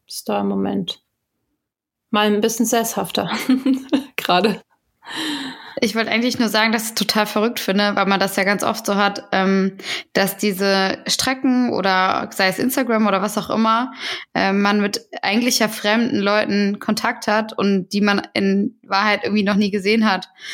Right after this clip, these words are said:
Speaker 1: Mhm.
Speaker 2: aber sich ja trotzdem, also auf so einem Nenner ist. Äh, das finde ich immer wieder verrückt.
Speaker 1: Ja, total.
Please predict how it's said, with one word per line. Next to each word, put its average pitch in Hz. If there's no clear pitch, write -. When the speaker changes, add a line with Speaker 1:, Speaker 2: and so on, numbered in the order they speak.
Speaker 1:
Mhm. 220
Speaker 2:
aber 220
sich 196
ja 202
trotzdem, 214
also 196
auf 202
so -
einem 202
Nenner 208
ist. 180
Äh, 196
das 190
finde 196
ich -
immer 190
wieder 185
verrückt. 180
Speaker 1:
Ja, 208
total. 208